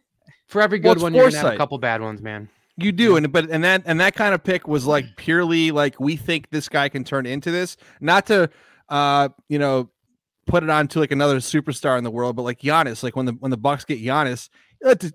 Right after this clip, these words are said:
Speaker 2: guy's a twig, and you're looking at him going, "Who the hell?" You draft nineteen-year-old Kenny Clark. Well, fast forward five, six years, he's a, he's a behemoth. So kudos to the Packers.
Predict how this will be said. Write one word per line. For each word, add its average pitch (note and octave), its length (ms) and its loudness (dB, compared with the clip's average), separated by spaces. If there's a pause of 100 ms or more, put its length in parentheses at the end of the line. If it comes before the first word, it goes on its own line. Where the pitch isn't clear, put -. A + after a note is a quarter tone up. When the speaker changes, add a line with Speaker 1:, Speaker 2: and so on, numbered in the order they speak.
(120)
Speaker 2:
guy's A#3+ 220 4
a F#3+ 60 4
twig, G#3+ 500 2
and D#3+ 80 0
you're F3 100 4
looking A3 220 2
at F3 80 4
him D#3 60 0
going, D3+ 140 2
"Who G#3 220 2
the F#3 160 2
hell?" G3 320 2 (280)
You B3+ 200 0
draft F3 340 2
nineteen-year-old E3+ 720 0
Kenny E3+ 240 -2
Clark. F#3 320 0
Well, D#3 160 4
fast D3+ 480 0
forward D#3+ 380 0
five, A#2+ 260 -2
six - 260 -10
years, B2+ 300 -2
he's C3+ 220 -4
a, C3 180 -2
he's C#3+ 200 -2
a D3 60 -2
behemoth. D3 460 -4
So B2+ 320 -2 (320)
kudos F#3+ 380 4
to E3+ 80 -6
the D#3 80 -4
Packers. - 440 -4